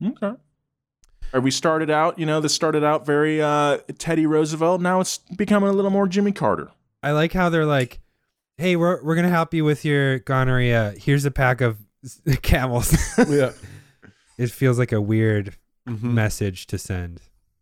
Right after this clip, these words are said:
Speaker 3: Yeah, yeah. "Here's a, a malaria vaccine, um, and a lifetime supply of unfiltered camels."
Speaker 2: Yeah. Here's <laughs> three dollar off coupons.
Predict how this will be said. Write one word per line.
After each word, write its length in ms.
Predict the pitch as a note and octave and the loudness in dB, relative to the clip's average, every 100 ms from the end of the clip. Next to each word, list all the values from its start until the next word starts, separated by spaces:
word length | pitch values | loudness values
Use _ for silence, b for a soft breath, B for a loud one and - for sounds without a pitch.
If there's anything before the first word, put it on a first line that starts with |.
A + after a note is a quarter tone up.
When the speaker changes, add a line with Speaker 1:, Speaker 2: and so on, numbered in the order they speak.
| - | -6
Speaker 3:
Yeah, 120 | A2+ | 0
yeah. 180 | G#2+ G2+ - _ - | 2 0 -2 _ -2
"Here's 260 | D3 D#3 | 0 2
a, 300 | E3 D3+ C#3+ - | 0 2 0 0
a 180 | B2 | -2
malaria 600 | A2 A2 G#2 A#2 A#2+ B2 | -2 -2 0 0 2 2
vaccine, 600 | A#2+ B2 A#2+ - B2+ B2+ A#2 b b b _ | 0 -2 -2 -2 0 0 -2 b b b _
um, 540 | A2 G#2 G2+ G2 G2 - _ A#2 | 0 2 0 -2 -6 -12 _ -2
and 100 | A2+ | 2
a 60 | |
lifetime 420 | G#2+ G#2+ - A2 | 2 2 0 -2
supply 380 | G2+ A2 G2+ G2 | -2 -2 2 2
of 160 | F2+ F2+ - - - - _ | 2 -4 -12 -20 -20 -20 _
unfiltered 840 | A2+ A2 G2+ A2 G2+ - F#2 F2+ F2 _ | 0 0 0 0 0 2 2 0 -4 _
camels." 560 | - G#2 - - - - - - | 0 2 2 0 -4 -20 -20 -4
Speaker 2:
Yeah. 0 | |
Here's 220 | C#3 D3 D3+ | 4 4 6
<laughs> 160 | G3 - - | 2 -2 -8
three 500 | C#3+ C#3+ C#3+ C#3+ B2 | -2 0 2 0 -2
dollar 480 | - B2 C3 B2+ | -2 2 2 2
off 320 | A#2 A#2 A#2+ - | 2 0 -2 -2
coupons. 580 | A#2+ A2+ A2 G#2 A#2 | -2 0 0 0 0